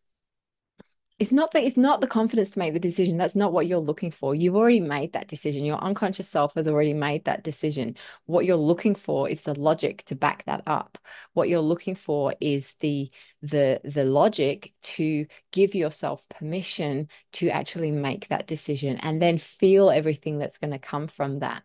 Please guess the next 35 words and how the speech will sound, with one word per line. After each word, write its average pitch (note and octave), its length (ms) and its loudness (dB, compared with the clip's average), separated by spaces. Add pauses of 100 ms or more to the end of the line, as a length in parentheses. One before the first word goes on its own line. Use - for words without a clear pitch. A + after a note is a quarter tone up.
and C#3+ 220 -8 (240)
know E3 340 2
that F3+ 140 0
you're D#3 240 2
able C#3 280 0
to - 120 -14
deal F3 540 4 (220)
with D3+ 220 0
everything C#3 680 -4 (140)
that's - 240 -6
gonna C#3 200 -4
come B2 280 -6
from B2 320 -8
that. - 220 -8 (640)
That G3 440 2
is F3+ 240 0
actually D#3+ 500 -4
what C#3+ 240 -2
you're C3+ 80 -2
scared C#3+ 320 0
of. - 220 -4
You're D#3 80 -2
not E3+ 240 -2
scared F3 400 4
of E3 100 -4
making D3+ 320 -6
the C3+ 80 -4
decision. D3 560 -4
You're C#3 220 0
scared E3+ 480 2
of C3+ 240 -2
what D3+ 200 -2
making D#3 420 -2
that - 180 -6
decision D3+ 560 -2